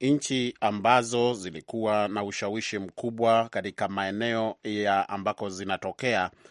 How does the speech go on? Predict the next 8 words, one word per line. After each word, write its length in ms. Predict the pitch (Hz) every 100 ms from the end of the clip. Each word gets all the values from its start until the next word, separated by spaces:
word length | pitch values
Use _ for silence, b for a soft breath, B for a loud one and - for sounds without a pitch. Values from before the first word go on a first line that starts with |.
| b b b b -
eh, 80 | 82
zilikuwa 540 | 85 110 107 127 131
pia 400 | 117 127 127 117
ni 140 | 113 110
wanachama 800 | 107 104 - 123 120 120 113 110
wa 260 | 113 104 98
G 360 | 95 117 123
twenty. 460 | - 131 117 -